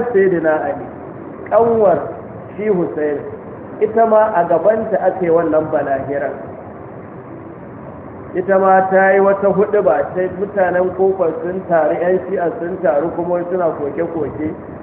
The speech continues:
Sai ta yi jawabi, ta ce, "Bayan haka, ya ku mutanen Kofa, ya ku maha'inta, mayaudara, makirai, kada Allah ya tsayar da hawayenku."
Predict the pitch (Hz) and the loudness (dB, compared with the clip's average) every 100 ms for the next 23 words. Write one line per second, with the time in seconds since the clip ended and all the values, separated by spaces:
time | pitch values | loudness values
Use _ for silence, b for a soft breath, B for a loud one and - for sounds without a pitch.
0 | - - - 170 175 185 180 175 156 156 | -14 -14 -10 -4 -2 2 2 4 4 6
1 | 156 147 151 165 165 160 160 165 175 175 | 4 0 -2 -4 0 0 4 6 6 6
2 | 175 175 175 170 139 - - - - - | 4 4 2 2 -2 -4 -10 -14 -14 -6
3 | 147 160 180 185 185 185 185 185 190 190 | 2 6 8 8 4 4 4 4 4 4
4 | 175 170 170 165 170 175 165 - - - | 4 4 0 2 2 2 0 -4 -8 -12
5 | - - - 165 185 180 190 190 190 180 | -12 -12 0 4 4 4 4 6 6 6
6 | 175 165 156 151 156 170 160 160 185 170 | 4 4 0 0 2 2 2 4 4 4
7 | 160 151 156 165 165 151 139 151 156 175 | 2 2 4 4 2 0 -2 0 2 2
8 | 123 - - - - - - 190 185 175 | 0 -8 -12 -14 -14 -14 -4 0 2 2
9 | - - 208 220 226 226 220 214 185 165 | 0 2 2 4 0 0 4 6 6 4
10 | - 175 180 180 165 147 165 160 139 143 | 4 6 6 4 2 2 4 4 4 0
11 | 139 139 | -2 -6